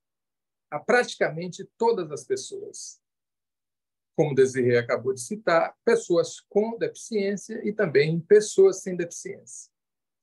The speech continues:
E eu gostaria de começar esta conversa dizendo que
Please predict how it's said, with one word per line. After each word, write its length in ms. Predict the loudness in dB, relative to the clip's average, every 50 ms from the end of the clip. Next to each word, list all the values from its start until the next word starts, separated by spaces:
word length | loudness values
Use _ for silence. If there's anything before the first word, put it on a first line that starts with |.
| _ _ _ _ _ _ _ _ _ _ _ _ _ _ _ _ -6
E 720 | -2 -2 2 2 4 4 2 2 0 -2 -4 -4 -2 2 4
eu 160 | 4 4 6
gostaria 560 | 6 4 4 4 2 2 2 2 4 4 2
de 100 | 2 0
começar 760 | 0 0 0 0 -2 -6 -6 -4 -4 -2 0 -2 -2 -4 -8 _ _ _ _ -10
esta 240 | -10 -8 -8 -10
conversa 580 | -4 -2 -2 2 6 6 6 6 4 2 0 0
dizendo 580 | 0 -2 -4 -2 0 0 0 -2 -4 -8 -12 -12
que 420 | _ -4 -2 -2 -2 -4 -8